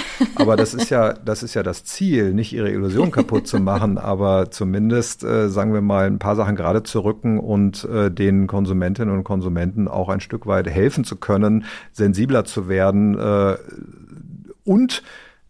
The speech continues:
Speaker 2: der Aufruf an die Politik, meint das doch mal ernst oder macht doch mal ernst mit dem, was, äh, was wir als Gesellschaft eigentlich einfordern. Als Gesellschaft, ich glaube,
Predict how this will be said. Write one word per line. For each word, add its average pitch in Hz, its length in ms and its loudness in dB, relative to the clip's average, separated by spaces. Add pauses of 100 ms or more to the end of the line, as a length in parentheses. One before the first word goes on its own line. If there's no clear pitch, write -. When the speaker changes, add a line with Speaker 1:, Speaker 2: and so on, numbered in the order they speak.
Speaker 2:
der 117 120 -2
Aufruf 127 380 2
an 110 140 2
die 101 100 2
Politik, 98 600 -2
meint 104 340 -2
das 113 120 0
doch 92 140 0
mal 90 160 2
ernst 117 500 -4
oder 101 140 0
macht 110 240 2
doch 117 80 0
mal 98 180 4
ernst 95 400 0
mit 87 160 0
dem, 92 220 4
was, - 340 0
äh, 90 400 2
was 90 340 -6
wir 92 140 2
als 85 220 -4
Gesellschaft 80 640 -2
eigentlich 85 340 -4
einfordern. 78 640 -2
Als - 200 -4
Gesellschaft, 90 500 0
ich - 160 -12
glaube, 139 460 0